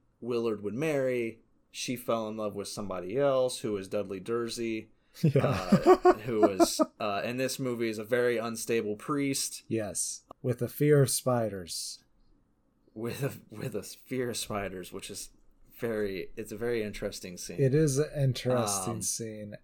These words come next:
Speaker 2: and, uh, so is, so is their ending scene.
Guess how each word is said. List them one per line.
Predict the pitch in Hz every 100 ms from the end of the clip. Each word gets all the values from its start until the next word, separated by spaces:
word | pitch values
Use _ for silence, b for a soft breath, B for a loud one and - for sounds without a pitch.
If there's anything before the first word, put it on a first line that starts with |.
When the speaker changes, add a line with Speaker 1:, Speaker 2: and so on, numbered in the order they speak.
| -
Speaker 2:
and, | 113 117 113 110 107 101 -
uh, | 113 104 98 90 80 - _ _ _ _ _
so | - - 143 143
is, | 139 131 120 - - - _ _
so | - - 151 208
is | 190 139 - - _ _ _ _ _ 120
their | 139 139 123
ending | 120 117 107 101
scene. | - - 98